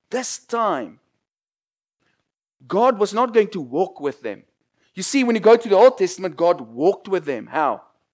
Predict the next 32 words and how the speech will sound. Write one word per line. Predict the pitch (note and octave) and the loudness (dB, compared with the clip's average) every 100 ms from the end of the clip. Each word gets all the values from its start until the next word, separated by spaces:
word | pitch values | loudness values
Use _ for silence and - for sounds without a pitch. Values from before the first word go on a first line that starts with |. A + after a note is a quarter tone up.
| _ _ _ _ | _ _ _ _
By | - B2+ | -8 -8
cloud | - F3 G#3+ C#4+ - _ _ _ _ _ _ - | -6 -2 -2 -4 -10 _ _ _ _ _ _ -10
and | D3+ C#3+ - _ - | -8 -8 -12 _ -6
by | D3+ | -4
the | C#3 | -4
fire, | - D#3 G#3+ G#3+ - | -4 -4 -4 -6 -8
right? | C#3+ G3 | -6 -6
Do | D3 | -8
you | |
remember | F3+ G#3+ | -8 -4
there | F#3+ | -6
was | |
a | E3+ | -6
fire | - F3 F#3 B3 - _ _ _ _ _ - | -10 -4 -2 -4 -8 _ _ _ _ _ -2
by, | D#3 D3 | 0 0
by | - D#3 | -2 -4
night? | C#3+ D#3 B3 - - _ _ _ _ _ _ _ _ _ _ _ _ _ _ _ _ | -2 -2 -4 -8 -20 _ _ _ _ _ _ _ _ _ _ _ _ _ _ _ _
But | E3+ | -4
in | E3+ | -2
the | D#3 | -2
New | G#3+ | -2
Testament, | - F3 - C#3 C#3 | 0 -2 -2 -10 -10
what | C3 | -6
happens? | B2 - _ _ _ _ _ _ _ _ _ _ _ _ _ _ _ - | -8 -8 _ _ _ _ _ _ _ _ _ _ _ _ _ _ _ -10
God | D3+ D3+ | -10 -8
says, | C#3+ | -10
"I'm | C#3 | -8
not | E3+ | -6
gonna | D3+ | -6
walk | A2+ D#3 - | -4 -4 -6
with | A#2 - | -18 -16
you. | A2+ | -18